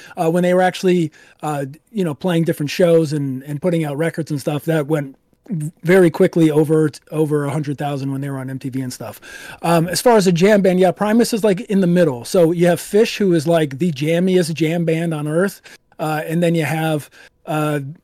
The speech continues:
fucking, I don't know, some boring ass M T V band, a radio rock band on the other side. Primus, like, I wouldn't call them a jam band, but they could be a jam band. They could definitely play, when you watch their Woodstock, uh, ninety-four show,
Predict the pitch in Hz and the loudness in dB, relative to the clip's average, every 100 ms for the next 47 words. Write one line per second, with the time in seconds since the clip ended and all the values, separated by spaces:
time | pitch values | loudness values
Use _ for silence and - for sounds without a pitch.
0 | _ _ - 190 160 165 156 147 170 - | _ _ -2 0 2 2 2 -2 -8 -8
1 | 175 180 165 - 190 156 175 180 175 170 | -2 0 0 2 2 4 4 4 4 0
2 | 160 180 165 180 175 170 156 147 147 147 | 0 -2 -2 -2 -2 -2 -2 -4 -6 -2
3 | 165 170 160 160 160 - 156 151 151 151 | 0 0 0 -2 -4 -6 -6 -4 -4 -4
4 | 147 143 131 - 180 190 180 - - - | -6 -8 -10 -4 0 0 0 -4 -18 -20
5 | - 190 170 _ _ - 190 254 240 220 | -2 0 0 _ _ -2 2 4 2 2
6 | 240 240 202 214 220 220 226 196 190 175 | 2 2 2 0 2 2 2 2 2 2
7 | - 214 185 151 160 143 139 135 151 175 | 2 4 2 2 -2 -4 -6 -6 -4 -2
8 | 170 175 190 175 - 175 170 170 156 _ | -2 -2 -2 -4 -2 2 4 4 0 _
9 | - 160 170 196 190 185 - 208 190 185 | -6 -2 2 2 4 2 0 0 2 2
10 | 170 165 185 185 - - _ _ - 170 | 0 0 0 0 -4 -18 _ _ -4 -2
11 | 165 165 170 180 175 185 180 - 185 170 | 0 -2 -2 -4 -4 -2 -2 0 0 0